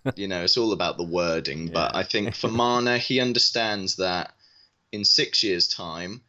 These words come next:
Speaker 2: he will still be in his prime, so he could be looking at getting an even bigger deal,
Speaker 1: Hmm.
Speaker 2: um, than if he signs eight years. 'Cause if he signs eight years, he'll be thirty. Teams will probably be like, "Well,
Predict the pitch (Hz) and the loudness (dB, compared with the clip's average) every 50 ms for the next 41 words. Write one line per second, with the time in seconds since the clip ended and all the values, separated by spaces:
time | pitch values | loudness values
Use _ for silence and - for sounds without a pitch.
0 | _ _ _ _ _ - - - - 117 117 117 113 113 107 - - - - 123 | _ _ _ _ _ -16 -14 -10 -8 -6 -4 -2 -2 0 0 2 0 2 2 2
1 | 113 113 101 107 107 104 101 101 - - - - 117 98 85 82 90 92 95 - | 2 2 0 -2 -4 -2 -2 -4 -4 -4 -4 -2 0 0 0 0 -2 -2 0 0
2 | - 101 95 - 107 101 95 - - 98 85 - _ - 92 90 90 92 90 - | 0 0 -2 -6 -8 -8 -8 -6 -6 -6 -6 -8 _ -8 -6 -4 -2 -2 -2 -2
3 | - 104 92 92 92 92 87 - - _ _ _ _ _ _ _ _ _ - 87 | -4 -8 -6 -4 -4 -4 -4 -4 -6 _ _ _ _ _ _ _ _ _ -4 -2
4 | 101 92 82 92 92 92 92 90 - _ _ - 110 110 110 104 92 101 101 101 | 0 0 0 -2 -2 -4 -6 -6 -8 _ _ -2 0 2 2 2 2 2 0 0
5 | 87 95 104 98 92 87 80 85 76 73 80 87 92 104 - _ _ _ - 95 | 0 0 0 2 2 0 2 0 0 0 0 0 -2 -4 -6 _ _ _ -14 -12
6 | 85 78 78 _ _ - 87 87 87 85 85 87 87 85 85 85 78 - - _ | -12 -12 -14 _ _ -4 -2 0 0 0 0 0 0 -2 -2 -4 -6 -10 -12 _
7 | _ _ _ _ - 107 107 110 101 98 95 - - 92 87 - 110 101 95 95 | _ _ _ _ -12 -4 -2 -2 0 0 -2 -2 -2 0 0 0 0 0 -4 -2
8 | 87 92 92 92 92 - - 73 71 73 80 - - - - 127 131 - - - | -2 -2 -2 -2 -4 -6 -10 -10 -8 -4 -4 -4 -2 -2 -4 -2 0 0 0 0
9 | 131 131 131 123 113 113 110 104 - - 95 95 95 95 92 90 - - - - | 0 -2 -4 -2 -2 0 -2 -2 -2 -2 -2 0 0 0 0 0 -2 -4 -6 -20
10 | _ _ - 104 85 87 - - 117 107 104 101 101 101 - - 107 98 95 95 | _ _ -12 -12 -10 -8 -6 -2 -2 0 2 2 0 2 0 0 2 2 0 -2
11 | 98 - _ _ _ _ _ - - - 117 104 101 101 98 101 90 - 98 85 | -4 -8 _ _ _ _ _ -2 -2 -2 0 -2 -4 -4 -6 -6 -4 -4 -4 -2
12 | 95 92 92 92 92 92 92 87 - 87 95 92 92 92 92 92 | -2 -2 0 0 0 2 0 0 0 0 2 2 2 2 0 -4